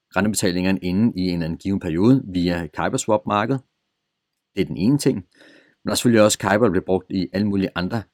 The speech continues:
dele af, af bankverdenen, som referencerenter for ind- og udlån. Det bliver også brugt i cross-currency-markedet og så videre. Der er måske også match i forhold til euro-markedet og så videre.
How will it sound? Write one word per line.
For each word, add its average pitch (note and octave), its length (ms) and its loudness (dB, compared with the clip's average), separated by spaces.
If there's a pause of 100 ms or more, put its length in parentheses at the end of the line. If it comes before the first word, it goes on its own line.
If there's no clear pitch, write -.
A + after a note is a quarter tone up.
(160)
dele F2 400 -2 (540)
af, D#2+ 500 -2 (120)
af - 80 -10
bankverdenen, B2+ 540 0
som F#2 200 -2
referencerenter G2 960 -2
for - 220 -8
ind- F#2 200 -2
og - 100 -6
udlån. A2 460 4
Det - 600 -20
bliver F#2+ 80 0
også F2 100 -2
brugt F2 260 0
i E2 40 -8
cross-currency-markedet G2+ 880 2
og F#2+ 60 0
så - 140 -6
videre. F#2+ 340 2
Der E2 60 -2
er D#2+ 140 0
måske D#2 200 -6
også D#2+ 180 -6
match F2 300 -2
i D#2+ 40 -12
forhold E2 380 -4
til D2+ 340 -4 (400)
euro-markedet G2 600 4
og G2 100 -4
så F2 100 -4
videre. E2+ 380 -4